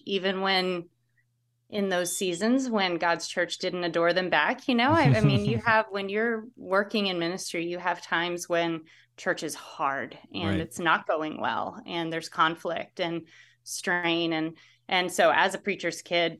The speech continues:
Speaker 1: my parents protected me from a lot, but at the same time, I knew when they were stressed and church was hard and they were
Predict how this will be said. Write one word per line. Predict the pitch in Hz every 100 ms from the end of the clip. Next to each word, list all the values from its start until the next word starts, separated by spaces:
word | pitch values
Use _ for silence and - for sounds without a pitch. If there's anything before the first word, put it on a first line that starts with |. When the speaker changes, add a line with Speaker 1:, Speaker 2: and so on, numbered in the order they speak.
| -
Speaker 1:
my | 170
parents | 185 240 175 - -
protected | 170 - 196 185 147
me | 156
from | 156 170 160
a |
lot, | 147 143 165
but | 214 254
at | -
the | 381
same | 392
time, | 330 330
I | 440
knew | 302 180 185
when | 262 226
they | 185
were | 175
stressed | 175 - 156 170 240 - -
and | 160 165
church | - 165 -
was | 185
hard | - 151 170 185
and | 170
they | 156
were | 165 160